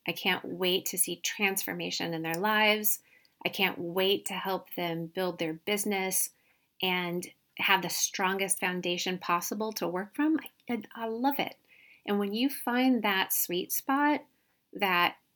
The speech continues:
tessitura spot, like, that's the range of,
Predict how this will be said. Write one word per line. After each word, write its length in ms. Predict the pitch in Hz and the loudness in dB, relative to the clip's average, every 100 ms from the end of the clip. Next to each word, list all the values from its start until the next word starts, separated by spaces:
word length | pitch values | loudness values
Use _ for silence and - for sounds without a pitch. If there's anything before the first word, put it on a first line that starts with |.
| _ | _
tessitura 880 | - 214 - 202 - 196 220 285 302 - _ | 0 0 0 -2 -4 0 2 2 2 -2 _
spot, 560 | - - - 190 302 330 - _ _ _ _ _ _ | -2 0 2 2 0 -2 -8 _ _ _ _ _ _
like, 320 | 190 185 180 | 0 2 2
that's 280 | - 208 - | 4 4 4
the 160 | 196 185 | 0 0
range 520 | 185 180 185 185 180 - | 0 0 0 -2 -4 -6
of, 340 | 190 180 170 | -6 -2 -2